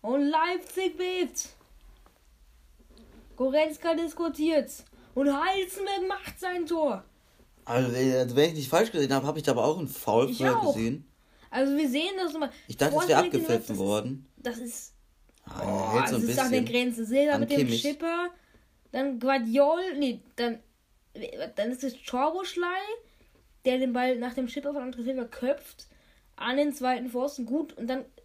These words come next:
Speaker 1: Halzenberg, der Upamecano anschießt. Das ist alles korrekt. Also da, ich, ich sehe da nicht irgendwas, wofür der Treffer zurückgenommen werden könnte. Das
Speaker 2: Bis auf
Speaker 1: ist
Speaker 2: das Foul eben davor, könnte
Speaker 1: Ja,
Speaker 2: man
Speaker 1: das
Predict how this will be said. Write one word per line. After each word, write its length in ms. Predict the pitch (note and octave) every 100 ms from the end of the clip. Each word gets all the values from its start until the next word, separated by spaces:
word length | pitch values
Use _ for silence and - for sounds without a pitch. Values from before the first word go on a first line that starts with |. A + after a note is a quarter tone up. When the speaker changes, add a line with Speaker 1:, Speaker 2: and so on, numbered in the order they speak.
| -
Speaker 1:
Halzenberg, 580 | A#3 C4 F4 F#4 F4 E4
der 260 | C#4+ C#4+ C4
Upamecano 600 | C#4 C#4 C4+ C#4 C#4+ C#4+
anschießt. 580 | B3 B3+ C4+ E4 - - _ _ _ _ _ _
Das 200 | A#3 A#3
ist 100 | -
alles 360 | G#3+ B3 D4 -
korrekt. 360 | F4 F4+ D#4
Also 200 | - A#3
da, 160 | A#3 B3
ich, 320 | C4+ - -
ich 160 | B3 -
sehe 160 | C#4
da 160 | D4+ D#4+
nicht 420 | D4+ F4 F4+ - _ - - _ _ _ _ -
irgendwas, 580 | C#4 D#4 D#4 D4 D4+ D4+
wofür 180 | C#4+
der 160 | C#4+ C#4
Treffer 380 | C#4 C#4+ C#4 B3
zurückgenommen 800 | B3+ C4+ C#4+ C4 B3+ B3+ B3 B3 _ _ _ _ _
werden 280 | - A3+ A3+
könnte. 540 | A3+ A3+ A#3 A3+ C#4 C#4+
Das 140 | A3+
Speaker 2:
Bis 100 | A3+
auf 60 | -
Speaker 1:
ist 60 | -
Speaker 2:
das 160 | G2+
Foul 300 | - G#2 G#2+
eben 220 | - F#2+
davor, 460 | G2 G2+ A2+ A#2+ C#3 - -
könnte 220 | B2 G#3
Speaker 1:
Ja, 60 | G3+
Speaker 2:
man 380 | G3+ G#3+ B3
Speaker 1:
das 160 | A#3+ A3+